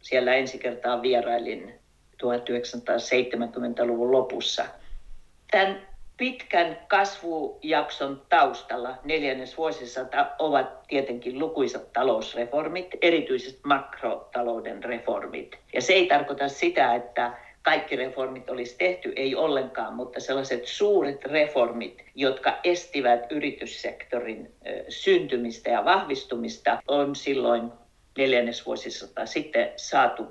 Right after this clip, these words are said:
kuntoon. Ja, ja yrityssektori on, on todellakin kasvanut ja luonut työpaikkoja ja y-, muu yksityisyrittäjyys, ö, tän menneen kahdenkymmenenviiden vuoden aikana. Siinä on tietysti muita tekijöitä.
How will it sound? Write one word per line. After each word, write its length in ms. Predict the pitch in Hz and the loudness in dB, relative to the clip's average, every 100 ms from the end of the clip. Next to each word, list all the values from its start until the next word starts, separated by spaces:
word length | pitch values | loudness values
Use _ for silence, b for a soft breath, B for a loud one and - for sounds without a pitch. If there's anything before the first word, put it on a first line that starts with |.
| - _ _ _ | -14 _ _ _
kuntoon. 600 | - 160 165 - 190 220 - | -8 -6 -4 0 0 0 -6
Ja, 520 | 139 139 131 123 - - | -2 4 6 6 2 -4
ja 200 | 135 135 | 0 2
yrityssektori 880 | 151 147 - 120 - 117 - 120 127 | 2 -2 -6 -10 -10 -12 -6 -4 -2
on, 300 | 135 127 123 B B | -2 -4 -12 B B
on 160 | - 135 | -10 -4
todellakin 600 | 139 127 120 117 - 120 | -2 0 0 -2 -2 -2
kasvanut 560 | 135 117 - 117 107 110 | 0 0 -2 -4 -4 0
ja 100 | 120 | 2
luonut 360 | 127 120 117 | 2 2 -4
työpaikkoja 800 | - 120 - 110 - - 123 107 - - _ | 0 0 2 -6 -6 -2 0 0 -4 -20 _
ja 180 | - 131 | 2 4
y-, 120 | 120 117 - | 4 -2 -4
muu 320 | 147 143 120 | 2 4 4
yksityisyrittäjyys, 1300 | 135 - 131 117 117 - - 135 - 117 - 120 - - | 0 -2 -4 -2 -4 -2 0 0 0 -2 0 -2 -2 -2
ö, 260 | - - - - | 0 -2 -6 0
tän 300 | 139 123 123 B B B - | 2 2 -2 B B B 0
menneen 440 | 151 135 123 117 | 0 2 -2 -2
kahdenkymmenenviiden 920 | 127 120 104 - 117 117 117 120 120 | -4 -4 -6 -8 -8 -6 -4 -2 -2
vuoden 340 | 113 110 117 120 | -4 -6 -4 -2
aikana. 500 | 113 107 - - - - _ _ _ - | -2 -4 -6 -8 -8 -12 _ _ _ -8
Siinä 260 | - 196 202 | 6 8 8
on 80 | |
tietysti 300 | 196 180 - | 6 2 2
muita 340 | 156 165 175 151 | -2 4 4 4
tekijöitä. 720 | 151 - 147 147 143 - 143 | 0 -6 -2 0 0 0 -2